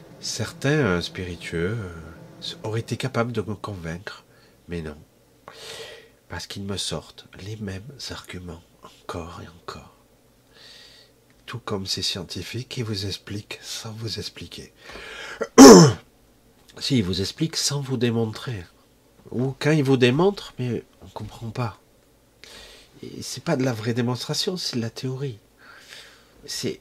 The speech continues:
je sais pas, je sais pas comment expliquer. Où ils projettent un futur, sans vous ba-, sans intégrer le, le paramètre, le paramètre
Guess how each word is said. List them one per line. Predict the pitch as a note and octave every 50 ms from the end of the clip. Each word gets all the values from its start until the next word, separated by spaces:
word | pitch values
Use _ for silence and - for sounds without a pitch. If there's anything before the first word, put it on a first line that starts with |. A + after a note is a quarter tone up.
| _
je | - -
sais | - - G#2+
pas, | E2 E2+ D#2+ - -
je | -
sais | - -
pas | - D3
comment | - - A#2 G#2+
expliquer. | F#2+ - - - - - - - - A2 G2 - _ _ _ _ _ _ _ - - - -
Où | F#2
ils | F#2 -
projettent | - - F#2+ F2+ - F#2 F2+ - -
un | G2 E2
futur, | - - - - - - C3+ D#3 F#3 F#3+ - - - _ _ _ _ - - - - - - - - - - - _ _ - - - - - - - - - - -
sans | - - - - D3 D#3
vous | D3+ C3+ A2+
ba-, | G#2 G#2+ A2 A2+ A2+ -
sans | - - - C#3+ D3+ E3 - - - - - - B1+
intégrer | F#2 A#2 A2+ G#2+ - A#2 A2 G#2 - - E3 E3+ E3
le, | A#2 G#2 G2 G2 - -
le | G#2 A2 G#2+
paramètre, | - - C3 B2+ A#2+ A#2+ A#2 A2+ B2 C#3+ D#3+ - - - - - - - - - - - - - -
le | G2+ F#2+
paramètre | - A2 G#2+ A#2 B2 A#2+ D3 D3+ D#3+ - - -